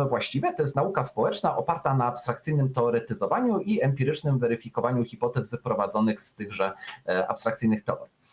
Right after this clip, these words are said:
W Polsce tego nie było przez, e, przez ileś lat, e, a tymczasem,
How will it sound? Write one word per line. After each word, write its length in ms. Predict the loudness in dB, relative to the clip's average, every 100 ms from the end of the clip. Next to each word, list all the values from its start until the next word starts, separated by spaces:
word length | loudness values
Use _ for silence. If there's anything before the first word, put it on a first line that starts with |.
| -20 -6
W 60 |
Polsce 300 | -2 0 0
tego 220 | 0 2
nie 140 | 2 4
było 420 | 2 2 0 -6 _
przez, 380 | -2 0 0 0 0 0 -4 _ -20 _ _ -20 -12 -2
e, 180 | 0 0
przez 300 | 0 0 2
ileś 260 | 2 2
lat, 340 | 0 -2 -2 -14 -20 -18 -18 -20 _
e, 340 | 0 2 0 -4 -4
a 380 | 0 2 2 0 -2
tymczasem, 720 | 0 2 2 2 2 2 0